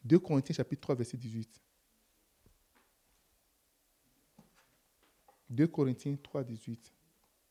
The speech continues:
Ouvrez, ouvrez ces passages-là.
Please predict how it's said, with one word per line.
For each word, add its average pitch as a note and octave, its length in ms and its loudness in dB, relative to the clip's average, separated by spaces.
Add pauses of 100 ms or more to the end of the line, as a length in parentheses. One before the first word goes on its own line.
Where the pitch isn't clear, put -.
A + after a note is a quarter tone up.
(1300)
Ouvrez, D3+ 400 -2
ouvrez C#3 200 -2
ces - 140 -8
passages-là. A#2 520 -10